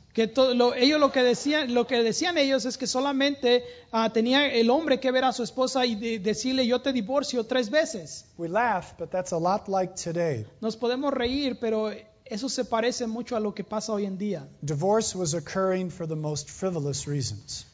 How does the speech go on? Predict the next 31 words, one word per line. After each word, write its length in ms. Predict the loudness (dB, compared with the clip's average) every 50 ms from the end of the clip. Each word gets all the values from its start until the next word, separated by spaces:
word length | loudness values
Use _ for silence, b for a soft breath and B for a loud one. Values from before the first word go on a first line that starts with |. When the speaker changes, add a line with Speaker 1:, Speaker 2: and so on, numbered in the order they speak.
| _ -4
Speaker 1:
Divor-, 480 | -2 -2 0 2 2 2 2 0 -2
divorcios 480 | -4 -2 0 2 0 0 0 -2 -4 -4
están 300 | -4 -4 -2 -4 -2 -4
ocurriendo 560 | -4 -4 -4 -4 -2 -2 -2 -2 -2 -4 -4
por 140 | -4 -2 -2
las 180 | 0 -2 -2 -4
cosas 320 | -6 -6 -4 -4 -6 -4
más 380 | -4 -4 -4 -4 -4 -6 -8 B B B B
simples, 760 | B -6 -2 -2 -2 -2 -2 -4 -6 -6 -6 -8 -12 -12 -14 -14 _ _ _ -8 -6
insignificantes. 1040 | -6 -4 -4 -4 -6 -6 -8 -8 -8 -6 -4 -4 -4 -6 -8 -10 -12 -12 -14 -20 -20 _ -10
Speaker 2:
So 180 | -4 -2 -2
Jesus 840 | -2 0 2 2 4 4 2 2 2 2 2 2 2 0 -2 -6 -6
sides 840 | -4 -2 -2 0 2 2 4 4 4 4 4 4 2 0 -4 -6 -6 -2
with, 420 | 0 0 0 0 -2 -4 -10 -6
more 240 | -2 2 2 2 2
with 220 | 2 0 -2 -2
the 80 | -2 -6
school 440 | -6 -6 -4 -4 -2 0 0 0 0
of 80 | 0
Shammai 640 | -2 0 2 2 2 2 2 2 0 0 0 0 -2
here. 240 | -2 -2 -2 -2 0
Speaker 1:
Parece 360 | 0 0 -2 -2 -4 -6 -4
que 120 | -2 0 0
Jesús 460 | 0 0 -2 -2 -4 -4 -2 -4 -4
se 240 | -4 -2 -2 -2 -2
va 300 | -4 -2 -2 -2 -2 -2
más 440 | -4 -4 -2 0 0 0 0 0
del 140 | -2 0 0
lado 300 | 0 0 0 0 0 0
de 160 | 0 0 -2
Shammai. 600 | -2 -2 -6 -4 -2 -2 0 0 0 -2 -2 -4